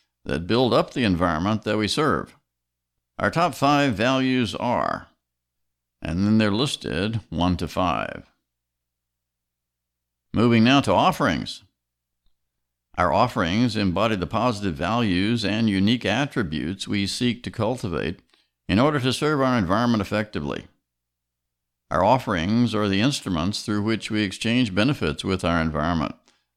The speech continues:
thus allowing us to survive and thrive along with our surrounding environment. Our key offerings are, and then listed,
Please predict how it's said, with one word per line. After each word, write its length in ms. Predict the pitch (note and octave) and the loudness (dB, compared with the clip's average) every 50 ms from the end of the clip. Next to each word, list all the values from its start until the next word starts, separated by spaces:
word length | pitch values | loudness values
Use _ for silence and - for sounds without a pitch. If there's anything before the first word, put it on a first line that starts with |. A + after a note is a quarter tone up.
| _ - | _ -10
thus 240 | - - F#2+ G2+ - | -4 -2 -2 0 0
allowing 420 | A2 G2+ G#2 A2 B2 B2 A2 G2 F2+ | 0 2 2 4 4 4 4 4 4
us 300 | E2+ F2+ G#2 A2 - - | 2 2 0 -2 -4 -6
to 320 | - G#2 G2 F#2+ F#2+ F2+ | -4 -2 0 0 0 -2
survive 480 | - - F2 E2 F#2 G2+ G2+ G#2+ G2+ F2 | -2 -4 -2 0 0 2 2 2 0 0
and 180 | E2+ E2 E2 | 0 -2 -2
thrive 480 | - A#2+ C3 C#3+ A2+ F#2 E2+ G2+ A#2 A2+ - _ _ _ _ _ _ _ _ | 0 0 2 2 2 2 0 0 -2 -2 -6 _ _ _ _ _ _ _ _
along 340 | - G2+ A2+ C#3 E3 D#3 C3+ | 0 2 4 4 4 4 4
with 220 | B2 B2 C3+ B2 B2 | 4 2 2 0 0
our 220 | A2 A#2 B2 A#2+ | 0 0 0 -2
surrounding 480 | - - G2 F#2 G#2 A2 A#2 A2 G2 F#2+ | -2 -2 -2 0 2 2 2 2 2 2
environment. 520 | F2 D#2 F#2 F#2+ G2+ G#2 F#2 D2 A1+ - - _ _ _ _ _ _ _ _ _ _ _ _ _ _ - | 2 2 2 2 4 4 2 0 -2 -4 -12 _ _ _ _ _ _ _ _ _ _ _ _ _ _ -2
Our 220 | - G#2 A2 A2 | 2 2 2 2
key 240 | - - - D#3 D3 | 2 -2 -2 0 2
offerings 500 | B2+ A#2 C3+ E3 D3+ E3+ E3+ D#3 C3+ F#2 | 4 6 6 4 4 0 0 0 0 0
are, 540 | G#2+ C3 D#3+ C#3+ G2+ E2+ F2+ B2 C#3+ D3 - _ _ _ _ _ _ _ _ _ _ _ _ _ _ _ _ _ _ _ - | 2 2 4 4 4 4 4 2 0 -2 -6 _ _ _ _ _ _ _ _ _ _ _ _ _ _ _ _ _ _ _ -6
and 360 | - D#2 E2+ F2 F2 F#2 G2+ | -4 -2 0 0 0 2 2
then 260 | G#2 G2+ G2 F#2+ G2 | 2 4 4 2 2
listed, 640 | G#2 A#2 C#3 C3 - - - G2+ G#2+ C#3+ E3+ F#3+ | 2 0 0 -2 -2 -4 -2 0 0 0 -2 -6